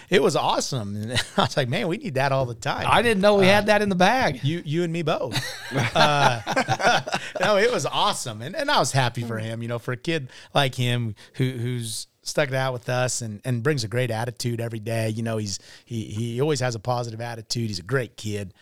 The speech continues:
Speaker 1: You know, he's made leaps and bounds of strides in my three years here. Um, really good kid, really happy for him that he had a great senior night.
Speaker 2: Okay, so now tell us about that onside kick that on
Speaker 1: Okay,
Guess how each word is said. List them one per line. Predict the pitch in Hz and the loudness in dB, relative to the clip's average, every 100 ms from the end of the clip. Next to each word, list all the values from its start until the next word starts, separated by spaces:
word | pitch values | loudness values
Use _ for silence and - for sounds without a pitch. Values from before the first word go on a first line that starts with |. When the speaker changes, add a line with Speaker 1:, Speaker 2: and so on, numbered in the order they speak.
| _ - | _ -4
Speaker 1:
You | 120 | 0
know, | |
he's | 123 123 | 2 0
made | 120 107 113 | -6 -8 -6
leaps | 120 113 | -6 -4
and | 113 | -4
bounds | 104 110 110 | -4 -4 -4
of | 90 | -2
strides | - 110 107 104 98 | -2 -2 -4 -4 -8
in | 113 | -8
my | 107 | -8
three | - 110 | -8 -8
years | 107 101 95 | -6 -6 -8
here. | 104 101 104 _ _ _ _ | -8 -10 -10 _ _ _ _
Um, | 113 107 107 95 95 - - | -4 -2 -2 -4 -8 -12 0
really | 165 147 | 2 2
good | 120 127 110 | 0 -2 -2
kid, | 123 117 117 | -2 -2 -2
really | 139 113 | -2 -2
happy | 113 113 113 | -6 -8 -12
for | - | -6
him | 101 101 | -4 -4
that | 98 | -4
he | 101 | -6
had | 104 | -6
a | 98 | -8
great | 98 92 | -10 -6
senior | - 95 85 | -6 -6 -12
night. | 85 82 - _ - | -14 -16 -16 _ -8
Speaker 2:
Okay, | 180 214 | -2 2
so | 165 175 | 2 2
now | 165 | 0
tell | 147 202 | 4 4
us | 220 196 | 4 2
about | 175 175 | 2 2
that | 170 156 - | 0 0 0
onside | 156 170 - 160 143 127 156 | 0 0 2 2 2 0 -6
kick | - 196 175 - | -4 -2 -2 -2
that | 165 139 - - _ - | -2 -2 -4 -16 _ -18
on | - 160 | -10 -6
Speaker 1:
Okay, | 143 | 0